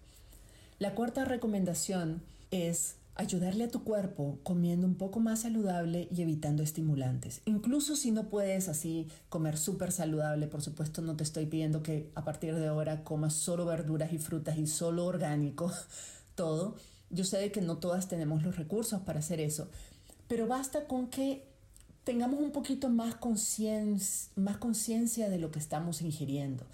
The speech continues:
Por ejemplo, vos no llenarías el tanque de tu carro con agua chacha, porque sabes de que lo que vas a hacer es dañar el motón-, el motor a dos metros de, de haber salido de tu casa.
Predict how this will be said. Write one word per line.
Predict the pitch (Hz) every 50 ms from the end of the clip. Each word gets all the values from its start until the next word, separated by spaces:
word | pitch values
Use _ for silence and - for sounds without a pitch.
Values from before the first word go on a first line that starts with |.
| -
Por | - 214
ejemplo, | 226 226 233 233 233 254 254 247 - -
vos | 185 185 240 269
no | 285 311 262
llenarías | 240 233 202 185 165 156 160 160 160 156 156
el | 156 147
tanque | - 151 151 147 147 160
de | 151
tu | 151 - 147
carro | - 156 143 135 147 151 151 151 -
con | - 151 143 143 135 135 135 -
agua | - 156 147 143 143 143
chacha, | - 147 135 127 - - - - - - - -
porque | - 165 151 -
sabes | 147 151 160 - 175 180 180
de | - 180
que | - - 214
lo | 170 151 156
que | 156 160
vas | - 143 165
a | 180
hacer | - - 180
es | 175 175
dañar | 160 160 156 160 156 160
el | 170 185 170
motón-, | 165 156 156 - 165 175 190 208 220 - -
el | - 160 156
motor | 156 156 156 - 185 190 196
a | 202 139
dos | 123 156 151 190 190
metros | 196 190 180 180 - 185 175 156
de, | 147 147 135 135 - - -
de | 156 151
haber | 143 143
salido | 147 - 147 143 147 143
de | 143 147
tu | 147 139
casa. | - 131 123 123 - -